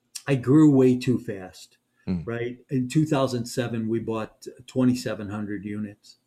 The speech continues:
Speaker 1: Uh, it was
Speaker 2: Mm-hmm.
Speaker 1: seventeen deals, barely had time to breathe, closing all those deals. And, and I thought I had a great team behind me stabilizing things, and,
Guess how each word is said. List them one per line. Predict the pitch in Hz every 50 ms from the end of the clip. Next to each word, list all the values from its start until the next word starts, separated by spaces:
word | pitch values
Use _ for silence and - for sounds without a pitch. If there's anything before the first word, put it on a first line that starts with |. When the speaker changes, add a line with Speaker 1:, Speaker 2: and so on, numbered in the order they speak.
| _ _ _ -
Speaker 1:
Uh, | 101 104 101 104
it | 104 -
was | 127 107
Speaker 2:
Mm-hmm. | 92 87
Speaker 1:
seventeen | 127 127 120 123 117 - - 120 113 110
deals, | 110 110 113 113 110 110 - -
barely | - 127 131 135 139 143 139 135 120
had | 127 123 120 123
time | - 120 120 120 117
to | 110 104
breathe, | - 113 113 117 117 113 110 113 -
closing | - 120 117 113 101 110 107
all | 104 107 104
those | 107 107 104 95 -
deals. | - 110 110 110 107 104 101 - -
And, | 110 110 - _ _ _ _ _ _ _ _ _ _ -
and | 127 127
I | 135
thought | 131 175 160 156
I | 147
had | 139 127
a | 117
great | 117 127 131 123 127 -
team | - 160 170 170
behind | 139 131 120 127 127 123 120 120
me | 117 107
stabilizing | - - - 147 151 160 147 135 123 117 117 104 107 113 104 -
things, | - 110 107 110 117 117 117 117
and, | 110 110 107 104